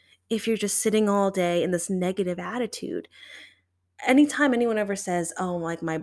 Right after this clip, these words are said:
my mood is, like, terrible," everyone always says, like, "Go for a walk, you know, "Walk it out," or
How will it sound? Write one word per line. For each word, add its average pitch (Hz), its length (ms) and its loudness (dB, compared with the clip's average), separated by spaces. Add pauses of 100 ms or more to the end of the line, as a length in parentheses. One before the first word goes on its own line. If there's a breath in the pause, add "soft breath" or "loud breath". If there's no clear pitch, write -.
(140)
my 170 280 -2
mood 170 360 0
is, 160 80 -2
like, 156 200 -4
terrible," 185 680 2
everyone 294 240 0
always 254 260 2
says, 269 240 -2
like, 190 160 -6
"Go 175 160 -8
for 233 220 -8
a 233 80 2
walk, 214 440 -2
you 185 60 -2
know, 180 120 2
"Walk 175 340 -4
it 190 80 2
out," 196 320 0
or 170 200 0